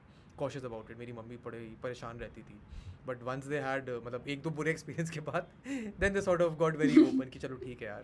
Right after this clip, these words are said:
Speaker 1: कितना ही रोक लेंगे, it's better to be
Speaker 2: Yeah।
Speaker 1: friendly with them, फिर with your kids and understand what they are feeling rather than, uh, you know, trying to intervene in their lives and, uh, do that।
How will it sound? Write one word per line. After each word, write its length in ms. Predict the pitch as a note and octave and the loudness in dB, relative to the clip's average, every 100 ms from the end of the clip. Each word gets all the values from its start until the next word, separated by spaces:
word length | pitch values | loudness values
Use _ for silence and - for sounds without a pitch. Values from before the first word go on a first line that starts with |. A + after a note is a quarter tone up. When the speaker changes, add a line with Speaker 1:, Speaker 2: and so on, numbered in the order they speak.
| - | -12
Speaker 1:
कितना 260 | C#3 - C#3 | -14 -8 -4
ही 240 | C#3+ D3+ D3+ - - | -4 -4 -6 -14 -14
रोक 220 | B2+ B2+ B2 | -10 -10 -8
लेंगे, 300 | A#2+ A#2 A#2+ | -8 -8 -8
it's 120 | B2 | -6
better 180 | C3 C#3+ | -4 -4
to 60 | C#3+ | -2
be 80 | C3 | 0
Speaker 2:
Yeah। 140 | - | 2
Speaker 1:
friendly 300 | B2+ A#2+ C#3 | 0 -2 -4
with 160 | C3+ A#2 | -4 -6
them, 160 | A#2 A2+ - | -8 -8 -12
फिर 140 | B2 | -10
with 160 | A#2+ B2+ | -6 -6
your 80 | - B2 | -6 -6
kids 240 | B2 - - - - B2 | -8 -12 -16 -16 -12 -8
and 160 | C3 | -6
understand 400 | B2+ C#3+ C#3+ B2+ | -4 -4 -4 -4
what 100 | A#2 | -4
they 100 | B2 | -6
are 40 | A#2+ | -8
feeling 260 | A2+ A#2 A2+ | -10 -10 -8
rather 160 | A2 A2+ | -8 -8
than, 160 | A2+ A2 A2 | -10 -10 -12
uh, 20 | G#2+ G2+ - - - - | -12 -12 -14 -16 -14 -14
you 100 | G#2+ | -12
know, 100 | A#2 A#2+ | -10 -10
trying 240 | A#2 A2+ | -10 -8
to 120 | A#2+ A2+ E3+ | -10 -4 -2
intervene 520 | D#3 D3+ B2+ A#2+ A#2+ A2+ | -2 -2 -4 -6 -8 -10
in 100 | A2+ | -10
their 100 | G#2+ | -10
lives 340 | G#2 G#2+ - A2 | -12 -12 -14 -14
and, 200 | G#2 G#2 | -14 -14
uh, 140 | G#2 G2+ - - - - - G#2 | -14 -14 -16 -18 -18 -18 -18 -16
do 160 | G#2+ G#2 | -16 -14
that। 280 | G2+ - - | -14 -16 -18